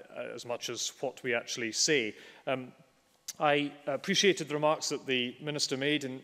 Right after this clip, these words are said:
and the reasoned tone in which he expressed them, uh, at the, uh, beginning. Great conciliators on good form, uh,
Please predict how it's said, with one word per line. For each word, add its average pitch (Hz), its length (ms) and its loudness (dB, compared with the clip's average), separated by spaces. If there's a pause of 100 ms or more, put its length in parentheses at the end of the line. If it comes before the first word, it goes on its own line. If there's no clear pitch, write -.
and 135 160 -8
the 127 160 -2
reasoned 135 420 -4
tone 139 260 2
in 123 100 -10
which 131 200 -6
he 131 60 -6
expressed - 460 -2
them, 196 160 -2 (520)
uh, 123 300 4
at 131 260 0
the, 120 280 0
uh, 117 240 2 (100)
beginning. 156 380 0 (200)
Great 135 240 2
conciliators 131 640 -2
on 123 120 -6
good 135 160 -4
form, 147 460 4
uh, 143 220 4